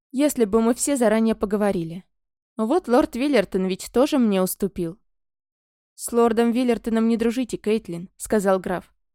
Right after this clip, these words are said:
"Вы ведь знаете, что он тоже свой сыр на ярмарку везет? Тоже к большим заказчикам попасть хочет". Я вскинула брови и помотала головой.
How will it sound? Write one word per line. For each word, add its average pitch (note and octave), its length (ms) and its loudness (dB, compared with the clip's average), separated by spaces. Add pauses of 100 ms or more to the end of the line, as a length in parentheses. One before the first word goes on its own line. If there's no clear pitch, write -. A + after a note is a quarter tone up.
(320)
"Вы B3 140 2
ведь C4 140 -2
знаете, D4 380 0
что A3 180 0
он B3 140 2
тоже G#3 300 0
свой G#3+ 220 2
сыр A#3+ 200 -2
на G3 100 0
ярмарку G#3+ 440 -2
везет? F#3 360 0 (480)
Тоже C#4+ 260 2
к A3+ 40 -12
большим A3+ 360 0
заказчикам G#3 580 -2
попасть A3+ 400 0
хочет". - 400 -8 (600)
Я A#3 140 2
вскинула G#3 440 2
брови F3+ 320 0
и G3 60 -2
помотала A3+ 500 0
головой. G3 520 -2